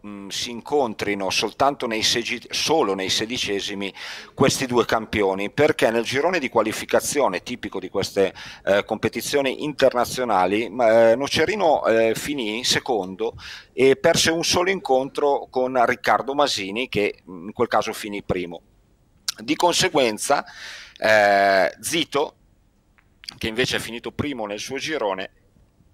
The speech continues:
ha generato questo incrocio che ha visto eh, questa partita, ha fatto sì che questa partita si disputasse ai sedicesimi di finale.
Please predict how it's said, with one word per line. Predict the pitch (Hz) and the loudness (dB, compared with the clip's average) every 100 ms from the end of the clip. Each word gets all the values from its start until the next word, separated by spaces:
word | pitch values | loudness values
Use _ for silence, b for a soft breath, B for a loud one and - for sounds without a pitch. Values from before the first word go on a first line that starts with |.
| _ _ _ - | _ _ _ -8
ha | - 113 | -2 0
generato | 127 131 127 120 | 2 4 4 2
questo | - 123 - | 0 -2 -2
incrocio | 147 117 107 107 | -8 -4 -4 -6
che | 107 | -4
ha | 92 | -4
visto | 98 - - 95 92 b b b b b b _ _ _ - - | -4 -8 0 0 0 b b b b b b _ _ _ -8 -2
eh, | 101 98 95 90 80 b b b - | 2 4 4 4 0 b b b -2
questa | 117 - 127 | 0 2 0
partita, | - 127 - 107 104 | 2 0 -2 0 2
ha | |
fatto | 92 113 120 | 2 0 -2
sì | 120 | -4
che | 98 | -2
questa | 104 120 | -2 -2
partita | - 131 101 - | 0 -2 -4 -6
si | - | -6
disputasse | 98 - - 123 92 87 - 98 92 87 82 78 | -8 -12 -12 -4 -2 -2 -2 -2 -2 -4 -4 -4
ai | 78 90 | -4 -2
sedicesimi | - 95 - 95 82 92 87 | -4 -6 -8 -8 -8 -10 -12
di | 80 | -12
finale. | - 78 57 | -12 -12 -12